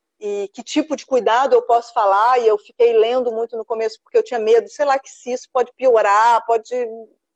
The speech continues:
né? E, a princípio, me deu muitas angústias, assim, do que, que, como eu podia ajudar. E, ao mesmo tempo, eu falei, eu também não queria uma coisa que, onde as pessoas vão comprar,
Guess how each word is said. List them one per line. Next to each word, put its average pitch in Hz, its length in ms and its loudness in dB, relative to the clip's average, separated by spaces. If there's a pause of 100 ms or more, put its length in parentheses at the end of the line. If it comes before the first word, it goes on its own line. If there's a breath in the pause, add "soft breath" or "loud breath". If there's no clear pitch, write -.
(320)
né? 202 280 -6 (680)
E, 208 560 0 (440)
a 202 100 -2
princípio, 294 480 -2
me 294 120 2
deu 277 240 4
muitas 277 1040 -2 (340)
angústias, 254 800 0
assim, 196 380 -6
do 190 100 -12
que, 220 140 0
que, - 200 -20
como 233 200 2
eu 233 80 2
podia 226 220 2
ajudar. 220 420 0 (920)
E, 226 40 4
ao 233 80 4
mesmo 277 380 0
tempo, 269 560 2
eu 233 80 6
falei, 254 200 4
eu 247 60 2
também 254 200 0
não 302 120 -4
queria 277 240 0
uma 247 140 0
coisa 254 440 2
que, - 120 -14 (140)
onde 285 240 0
as - 60 -10
pessoas 285 260 -14
vão 294 140 -2
comprar, 311 520 -4